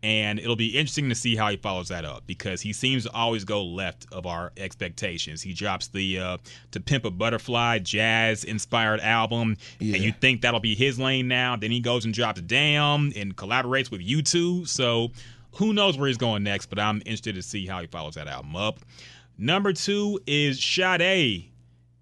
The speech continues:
Speaker 1: is
Speaker 2: Mm.
Speaker 1: apparently recording a new album.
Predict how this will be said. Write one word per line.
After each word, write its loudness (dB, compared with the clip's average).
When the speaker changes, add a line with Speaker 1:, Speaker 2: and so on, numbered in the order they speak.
Speaker 1:
is 4
Speaker 2:
Mm. 2
Speaker 1:
apparently 2
recording 2
a 2
new 2
album. 0